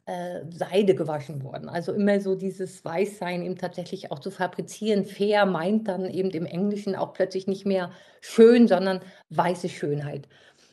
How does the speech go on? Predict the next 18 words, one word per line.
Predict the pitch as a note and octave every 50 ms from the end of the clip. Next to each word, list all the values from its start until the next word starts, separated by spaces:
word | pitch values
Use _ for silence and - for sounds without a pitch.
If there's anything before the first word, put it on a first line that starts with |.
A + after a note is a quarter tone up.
| - -
Und | G3+ G3+ G3 F#3+ G3+ G3+ -
mir | A3 A3+ C4 D4
ist | D#4 D4+
immer | C#4 C#4 B3
ganz | B3 A3+ G#3+ A3 A3+
wichtig, | C4+ C4 - B3 - G3
auch | G3 -
dann | - - G#3 G3+ G3+ G3
zu | G3+ - - -
zeigen, | - - G3+ A3 A#3+ A3+ G#3+
also | - F#3 F#3 F#3 F#3
wie | G3 F#3+
sozusagen | F#3+ F#3+ F#3+ - - - F#3+ A3 G3
solche | G3 G3+ G3 G3+ G#3
Prozesse | - - - G3 - - A3+ A3 A3 - A3+ G#3 - - - - - - _ _ _ - - _ _ _
dann | - G3 G#3 G3+
auch, | G3+ G3 G#3 G#3 - - -
äh, | G#3 G3 G3